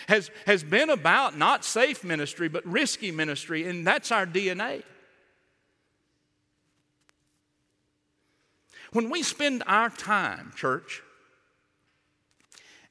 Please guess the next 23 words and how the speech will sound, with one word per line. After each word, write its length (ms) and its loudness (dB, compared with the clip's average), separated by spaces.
answering 600 0
questions 680 -4
that 180 -2
no 320 0
one 320 -2
is 140 -4
asking, 500 0
while 220 4
neglecting 680 -4
the 80 -2
deepest 480 -4
concerns 640 -6
of 120 -8
the 80 -4
human 380 -6
spirit, 520 -2
we 480 -2
as 180 -10
a 60 -14
church 720 -6
are 120 -12
living 680 -4
safe. 680 -16